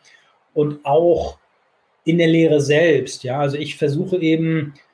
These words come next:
so interaktiv wie möglich das zu machen, dass die Studierenden ganz früh schon mit Cases konfrontiert werden, die Frameworks, die wir diskutieren, auf die Cases anwenden,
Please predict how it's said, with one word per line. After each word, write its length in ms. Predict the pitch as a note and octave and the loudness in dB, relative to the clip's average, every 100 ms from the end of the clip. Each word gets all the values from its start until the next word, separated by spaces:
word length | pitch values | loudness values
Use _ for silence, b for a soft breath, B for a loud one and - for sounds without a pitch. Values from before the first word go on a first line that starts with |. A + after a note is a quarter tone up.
| _ _ _ - | _ _ _ -10
so 140 | D3 | -2
interaktiv 880 | F#3+ A3+ B3 G3+ E3+ - - G3 F#3+ | 2 2 2 0 -2 -4 -2 0 0
wie 60 | E3 | 0
möglich 360 | E3 F#3+ E3 | 2 0 -2
das 180 | E3 D3+ | -6 -6
zu 120 | - | -6
machen, 320 | D3+ D#3 - | -4 -4 -4
dass 140 | C3+ - | -8 -8
die 160 | C#3 - _ _ _ | -12 -14 _ _ _
Studierenden 480 | - D3 E3 E3 D#3+ | -12 -6 -2 0 0
ganz 340 | D3 F3+ F#3+ - | 0 0 0 -2
früh 380 | - D#3+ G#3 | -4 0 0
schon 220 | G3 - E3 | 0 0 -2
mit 140 | D3+ | 0
Cases 440 | E3+ F3+ F#3 F3+ | 0 0 0 -4
konfrontiert 600 | - D#3+ E3 D3 F3+ F3 | -4 -6 -6 -4 -2 -2
werden, 520 | D#3 D#3+ E3 E3 D#3 B B - | 2 2 2 0 -4 B B -12
die 60 | D3 | -6
Frameworks, 580 | - E3+ F#3 E3+ D#3+ | -2 2 2 2 0
die 120 | - D#3 | -6 -6
wir 80 | |
diskutieren, 680 | D3+ D3 D3+ D3 F#3 F#3 F3 - | -6 -6 -10 -8 -2 0 -2 -6
auf 260 | D3+ G3+ | -6 -6
die 140 | - E3 | -8 -12
Cases 500 | - E3 - - - | -4 -4 -4 -8 -6
anwenden, 640 | F3 F#3+ F3 E3+ E3+ E3 | 0 2 2 0 -2 -4